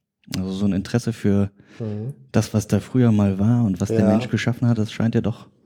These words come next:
Speaker 2: Ja, und
Speaker 1: wichtig
Speaker 2: wie
Speaker 1: zu sein
Speaker 2: gesagt,
Speaker 1: für
Speaker 2: auch
Speaker 1: Sie.
Speaker 2: in Mexiko konnte man ja den spanischen Stil auch sehen bei den Kirchen, ne, wenn man da also unterwegs war. Da merkt man also, dass das also auch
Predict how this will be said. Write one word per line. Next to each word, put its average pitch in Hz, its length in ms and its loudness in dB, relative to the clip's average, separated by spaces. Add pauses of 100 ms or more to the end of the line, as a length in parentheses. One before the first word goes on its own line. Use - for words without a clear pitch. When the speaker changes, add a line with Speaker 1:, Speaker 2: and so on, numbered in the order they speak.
(180)
Speaker 2:
Ja, 123 80 4
und 127 100 4
Speaker 1:
wichtig 123 180 0
Speaker 2:
wie 135 100 4
Speaker 1:
zu 123 60 4
sein 131 100 6
Speaker 2:
gesagt, 135 160 2
Speaker 1:
für - 60 0
Speaker 2:
auch 135 100 2
Speaker 1:
Sie. 139 60 0
Speaker 2:
in 131 80 2
Mexiko 147 500 2
konnte 143 320 -2
man 131 240 2
ja 127 120 4
den 123 160 -2
spanischen 117 540 -4
Stil 120 320 -2
auch 147 200 2
sehen 92 540 0
bei 95 120 -4
den 87 180 -6
Kirchen, 92 460 -6
ne, - 240 -10
wenn 101 100 -10
man 90 160 -8
da 92 120 -8
also 90 280 -6
unterwegs 92 640 -4
war. 78 260 -8 (1300)
Da 92 220 -6
merkt 104 340 0
man 117 140 2
also, 110 220 2
dass 104 260 2
das 107 240 2
also 104 300 0
auch - 280 -2